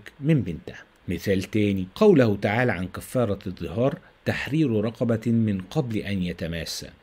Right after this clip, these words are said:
هنا لفظة رقبة وردت عامة، الرقبة بقى تكون مؤمنة أو غير مؤمنة، لكن في قوله تعالى عن كفارة القتل الخطأ: "فتحرير رقبة مؤمنة"،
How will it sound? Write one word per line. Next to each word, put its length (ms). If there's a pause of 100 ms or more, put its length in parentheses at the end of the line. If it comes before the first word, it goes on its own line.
هنا 380
لفظة 320 (100)
رقبة 400 (120)
وردت 440
عامة، 340 (140)
الرقبة 440
بقى 180
تكون 260
مؤمنة 520
أو 220
غير 340 (260)
مؤمنة، 460
لكن 300
في 120
قوله 420
تعالى 240
عن 120
كفارة 560
القتل 400
الخطأ: 500
"فتحرير 680
رقبة 680
مؤمنة"، 760